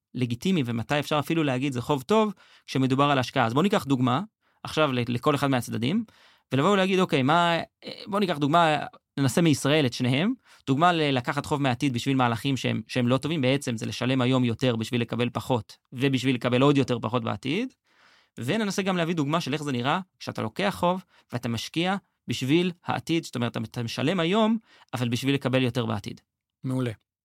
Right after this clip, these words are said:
Speaker 2: אז אני חושב שדוגמה חיובית, למשהו שנקרא חוב, חוב טוב,
Speaker 1: <laughs>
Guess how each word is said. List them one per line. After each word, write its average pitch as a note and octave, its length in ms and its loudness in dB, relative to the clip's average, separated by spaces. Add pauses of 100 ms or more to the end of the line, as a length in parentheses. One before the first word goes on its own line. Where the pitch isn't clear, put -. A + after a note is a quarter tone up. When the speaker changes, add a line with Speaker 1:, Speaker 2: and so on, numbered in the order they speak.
(320)
Speaker 2:
אז C#3 120 -2
אני C#3 120 -2
חושב G#3+ 220 -4
שדוגמה E3+ 1040 -2
חיובית, D#3 540 0 (100)
למשהו C#3 320 -2 (120)
שנקרא C3 380 -2
חוב, C3+ 220 2 (140)
חוב D3 240 4
טוב, D#3+ 340 2 (120)
Speaker 1:
<laughs> - 120 -12